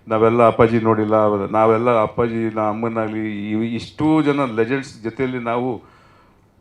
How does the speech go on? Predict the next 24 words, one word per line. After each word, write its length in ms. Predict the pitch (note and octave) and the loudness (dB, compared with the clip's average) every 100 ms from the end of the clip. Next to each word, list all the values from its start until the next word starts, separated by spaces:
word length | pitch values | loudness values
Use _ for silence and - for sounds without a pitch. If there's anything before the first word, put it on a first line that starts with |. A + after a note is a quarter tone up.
| _ - | _ -6
ಗಂಟೆಗಳಲ್ಲ, 640 | A#2+ B2 D3+ D3 C3+ A2+ F#2+ | -4 0 2 2 2 0 0
ದಿನಗಳು, 560 | C3 D3 C3+ G2+ E2+ - - - | 0 2 0 -2 -8 -18 -16 -2
ವರ್ಷಗಳು 360 | A#2+ - F3 D#3+ | 0 2 2 2
ಕಳೆದಿದ್ದೀವಿ. 560 | C#3 B2 G2 F2 E2 - _ _ _ - | 2 0 -4 -6 -10 -20 _ _ _ -4
ಅವರ 280 | A2 B2 A#2+ | 0 2 2
ಕಷ್ಟ 520 | - - C3+ - E3+ C#3 | -2 -2 -2 0 -2 4
ಯಾವಾಗ 200 | D3+ F3 | 4 4
ಸಿಕ್ಕಿದ್ರು 400 | F3+ E3+ E3+ E3+ | 2 0 2 2
ನಾವೇನು 280 | D#3 D#3+ C#3 | 2 2 2
ಬೇರೆ 220 | D3+ D#3+ | 4 4
ಏನು 100 | D3+ | 2
ಮಾತಾಡ್ತಾರಲ್ಲ, 440 | C#3+ C3+ C3 A#2 | 0 0 -2 -6
ಚಿತ್ರೋದ್ಯಮ, 680 | B2 C#3+ D3 C3+ C3+ D3 F3 | -6 0 0 0 -2 0 0
ಚಿತ್ರರಂಗ 540 | E3+ D3 D3 C#3 C#3 D#3+ | -4 -4 -4 -4 -4 -4
ಹೆಂಗ್ 320 | C#3+ C3 C3+ | -2 -2 4
ಬೆಳೀತು, 400 | C#3 C3+ C#3 D#3+ | 4 4 2 2
ಹೆಂಗ್, 300 | C3 C3+ A#2+ | 2 0 -4
ಹೆಂಗೆ 460 | C3 D#3 D#3 - - - _ - - | -6 -6 -6 -6 -8 -20 _ 0 8
ಬೆಳೆಸ್ಬೇಕು 540 | F3 - F#3 F3 E3 | 8 10 6 8 8
ಅನ್ನೋ 160 | D#3 D3 | 8 6
ಉದ್ದೇಶದಿಂದನೇ 680 | C#3 C#3 - C3 B2+ C3 B2 | 4 2 0 -6 -6 -6 -4
ಮಾತಾಡ್ತಾ 380 | A#2 A2+ A2 | -2 -2 -2
ಇದ್ದು. 300 | G2+ F2+ - - - - | -4 -4 -10 -14 -18 -6
ಇವತ್ತು 720 | B2 D#3+ E3 - D3 C#3 C#3 | 4 6 4 0 -2 -2 -4